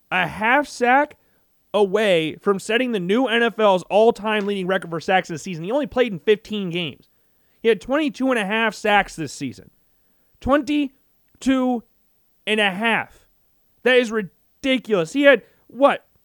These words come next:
four sacks against the Cleveland Browns in Ben Roethlisberger's last game of his career. He had a sack in the Pro Bowl. He had a sack in the Super, <laughs> the, the playoff game this year. Like, T J Watt was on another level, and he missed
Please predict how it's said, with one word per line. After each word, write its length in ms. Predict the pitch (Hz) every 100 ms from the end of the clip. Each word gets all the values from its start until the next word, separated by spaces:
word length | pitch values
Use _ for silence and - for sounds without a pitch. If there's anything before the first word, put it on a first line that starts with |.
| -
four 360 | 269 277 285
sacks 460 | - - 247 226 -
against 220 | 214 208
the 60 | 185
Cleveland 460 | - 240 233 220
Browns 540 | 160 214 220 175 151 - _ -
in 160 | 190
Ben 180 | 185 220
Roethlisberger's 640 | 208 214 202 165 202 175
last 320 | 160 196 180 185
game 160 | 185
of 60 | 170
his 100 | 147
career. 420 | 139 147 147 - _ _ -
He 80 | 226
had 120 | 220
a 60 |
sack 320 | 175 220 285 302
in 60 |
the 80 | 277
Pro 300 | 208 190 160
Bowl. 180 | 156 170
He 80 | 175
had 100 | 165
a 60 |
sack 380 | - 208 254 302
in 80 | 254
the 100 | -
Super, 380 | 240 240 202 214
<laughs> 80 |
the, 220 | 220 190 - _ _
the 160 | 214 220
playoff 420 | 226 233 202 165
game 240 | 160 156 143
this 200 | 139 127
year. 320 | 120 139 - _ _ _ _ _ _ _ _
Like, 320 | 214 214 160
T 180 | 302 311
J 140 | 311
Watt 320 | 247 214 185 139
was 180 | 180
on 140 | 185 175
another 340 | 170 196 196
level, 500 | 156 147 165 190 160
and 120 | 160
he 140 | 226 285
missed 520 | 175 147 233 -